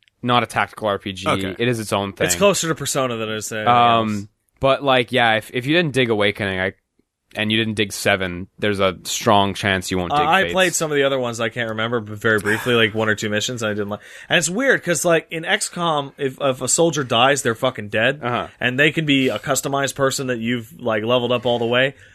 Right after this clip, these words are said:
Speaker 3: and it doesn't bother me nearly as much as it did in Fire Emblem when a single character died.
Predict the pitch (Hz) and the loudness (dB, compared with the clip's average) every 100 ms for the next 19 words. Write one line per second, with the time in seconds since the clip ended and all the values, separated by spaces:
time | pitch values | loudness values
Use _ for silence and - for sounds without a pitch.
0 | - 135 135 143 139 160 123 131 139 135 | -6 -4 0 4 4 2 2 6 6 4
1 | 127 120 104 110 113 123 127 131 127 120 | -2 -4 -6 -8 -6 0 2 4 4 2
2 | 117 120 117 113 117 107 110 104 95 110 | 0 -4 -2 -2 -4 2 4 2 0 -6
3 | 107 - 113 110 107 107 107 104 101 - | -6 0 4 4 2 0 -4 -4 -4 -4
4 | 110 104 - 104 98 98 104 95 92 87 | -4 -6 0 -2 -2 -4 -2 -2 -4 -8